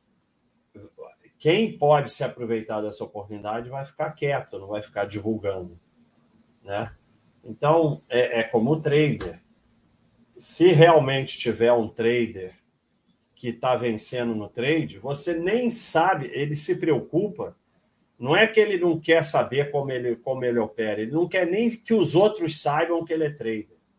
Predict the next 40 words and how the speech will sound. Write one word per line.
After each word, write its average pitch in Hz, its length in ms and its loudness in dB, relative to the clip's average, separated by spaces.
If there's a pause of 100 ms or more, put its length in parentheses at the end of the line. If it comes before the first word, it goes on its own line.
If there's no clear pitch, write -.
(800)
Todos 226 260 4
esses 208 380 -2
traders 135 460 0
que - 100 -20
tão 127 240 -6
divulgando 113 640 -2
aí 107 240 -2
que 107 140 -10
é - 20 -8
trader 117 580 -4
e 101 60 -16
que - 180 -20
não 101 80 -20
sei 101 200 -14
o - 20 -12
quê, 127 380 -4
e 107 40 -4
mostra 110 400 -8
boleta 104 600 -10
e 98 60 -20
não 95 80 -20
sei - 180 -14
o - 40 -18
quê, - 160 -10
é 165 120 -2
pra 160 160 -10
caçar 190 420 -12
cliente. 185 640 -8 (640)
Ou 139 180 2
é 139 80 4
bobo 135 280 0
alegre 127 480 0
que 95 320 -16 (500)
tá 104 120 -6
achando 107 460 -6
que 107 140 -16
virou 107 260 -4
trader. 92 480 -10
Não 151 200 -6
tem 156 400 -2